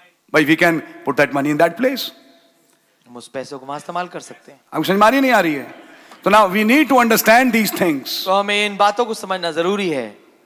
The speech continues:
Speaker 1: तो future home में ये वाली बातें भी हैं।
Speaker 2: Amen।
Speaker 1: तो भाई, ये वाली बातें भी हैं,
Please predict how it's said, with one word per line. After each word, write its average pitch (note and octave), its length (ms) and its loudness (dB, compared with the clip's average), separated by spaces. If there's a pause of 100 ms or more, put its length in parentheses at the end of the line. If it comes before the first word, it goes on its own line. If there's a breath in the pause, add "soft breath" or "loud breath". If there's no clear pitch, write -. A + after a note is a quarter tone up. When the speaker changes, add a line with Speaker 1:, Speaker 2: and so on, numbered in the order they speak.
(140)
Speaker 1:
तो G#3 80 4
future C4+ 360 2
home C#4+ 160 4
में D4 80 4
ये C4 100 4
वाली D4+ 220 6
बातें D4+ 340 2
भी A3+ 140 0
हैं। D3 300 -6
Speaker 2:
Amen। - 680 -20
Speaker 1:
तो B2+ 60 -14
भाई, C3 180 -2
ये C3+ 80 -4
वाली B2+ 240 -4
बातें C3 300 -4
भी D#3 120 -6
हैं, E3+ 220 -14